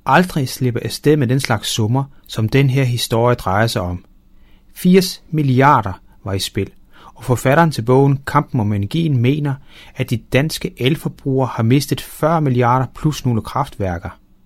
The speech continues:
Penge, det i al ubemærkethed er forsvundet ud af en sektor, der skiftende regeringer ville liberalisere elmarkedet. Det er dog ikke kun de tabte mange penge, man kunne undre sig over, som energispecialist Mai Dang Trong her forklarer.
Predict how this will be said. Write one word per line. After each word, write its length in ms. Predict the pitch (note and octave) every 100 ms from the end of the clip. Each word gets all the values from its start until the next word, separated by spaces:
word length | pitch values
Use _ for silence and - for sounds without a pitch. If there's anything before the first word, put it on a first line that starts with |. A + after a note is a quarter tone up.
| - - - - - -
Penge, 420 | A#2+ C3 F3 F3+
det 80 | -
i 80 | B2
al 180 | A2+ C#3
ubemærkethed 800 | E3+ F3+ E3 C#3 B2+ B2 - C3
er 40 |
forsvundet 560 | A2+ A#2+ - A#2 D#3 F3
ud 160 | - C#3
af 160 | C#3
en 100 | A#2
sektor, 540 | - D3 D3+ - D3 C#3 - - - -
der 60 |
skiftende 480 | A#2+ - D#3 - D#3
regeringer 500 | C3+ A2+ C3 C#3 C#3+
ville 200 | B2 A#2
liberalisere 680 | A2+ A2+ G2+ G2+ - C#3 C#3
elmarkedet. 600 | - A#2+ A#2 F2+ E2+ E2 - - - _ _ - - - - - - - -
Det 180 | - C#3+
er 20 |
dog 180 | C#3+ C#3
ikke 220 | F#3 G3+
kun 220 | F3+ - E3
de 80 |
tabte 440 | D3 - E3+ F3+ -
mange 280 | - B2 D#3+
penge, 400 | - - A#2+ D#3
man 160 | D3+ A#2
kunne 160 | A#2
undre 220 | G#2 A#2+
sig 140 | - -
over, 320 | F2 F2 - - - - -
som 180 | - A#2+
energispecialist 960 | A2+ A2 E3 F3 F3 - C3+ C3 - -
Mai 340 | G#2 G2+ C#3+ C#3 -
Dang 320 | G2+ G#2 -
Trong 260 | - D#3+
her 220 | F3 C#3 C3
forklarer. 380 | B2 G#2 F#2